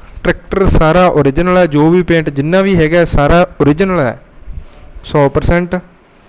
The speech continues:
ਬਾਕੀ ਟਰੈਕਟਰ ਇੰਜਨ ਗੇਅਰ ਦਾ ਬਹੁਤ ਵਧੀਆ ਹੈ, ਤੁਸੀਂ ਵਾਹ ਕੇ ਚੈੱਕ ਕਰਕੇ ਟਰੈਕਟਰ ਨੂੰ, ਇਸ ਨੂੰ ਖਰੀਦ ਸਕਦੇ ਹੋ ਜੀ। ਟਾਇਰਾਂ ਦੀ ਗੱਲ ਕਰੀਏ, ਮਗਲੇ ਟਾਇਰ ਜਿਹੜੇ ਵੱਡੇ ਨੇ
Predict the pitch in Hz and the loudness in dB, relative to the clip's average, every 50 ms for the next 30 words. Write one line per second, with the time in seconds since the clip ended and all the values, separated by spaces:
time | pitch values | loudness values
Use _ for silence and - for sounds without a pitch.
0 | - - - - - - - 160 156 - - 160 - 180 - - - 190 196 208 | -20 -20 -20 -20 -12 -6 -4 -4 -4 -4 -4 -4 -4 -4 -4 -4 -4 -4 -4 -2
1 | 165 160 160 151 165 160 165 160 170 170 170 165 185 165 - 135 127 135 151 151 | -2 -2 0 0 0 0 0 0 0 0 0 0 -2 -2 0 2 2 2 2 2
2 | 170 165 165 160 170 170 180 175 175 165 - 160 147 160 147 135 131 127 131 151 | 2 0 0 0 0 0 0 0 0 0 -2 -4 -4 -2 0 0 0 2 0 0
3 | 151 - 170 165 160 156 - 156 131 127 - - 151 143 - - 156 151 - 143 | -2 -2 -2 -2 0 0 0 -2 -2 -2 -2 -4 -4 -2 -2 -2 -2 0 0 -2
4 | 135 - - 139 139 139 139 139 135 - 143 147 135 127 - - 135 135 131 127 | -2 -4 -8 -8 -6 -4 -4 -4 -4 -4 -6 -10 -10 -10 -6 -4 -2 -2 -2 0
5 | - 156 147 147 147 151 160 160 170 180 175 175 - - - - - - - - | 0 -2 -2 0 -2 -2 -2 -2 -2 -4 -4 -6 -10 -16 -20 -20 -20 -20 -20 -20
6 | - - - - 156 156 156 165 180 185 190 175 190 185 185 175 - 175 180 165 | -20 -18 -6 -2 0 2 2 2 2 0 0 2 2 2 2 0 0 -2 0 0
7 | 180 180 180 170 147 143 139 156 156 160 156 165 160 156 156 - 160 160 170 170 | 0 2 2 2 0 2 2 2 0 2 2 2 2 2 2 2 2 0 2 2
8 | 175 160 127 - 143 156 165 170 170 | 0 0 0 0 0 0 2 0 -2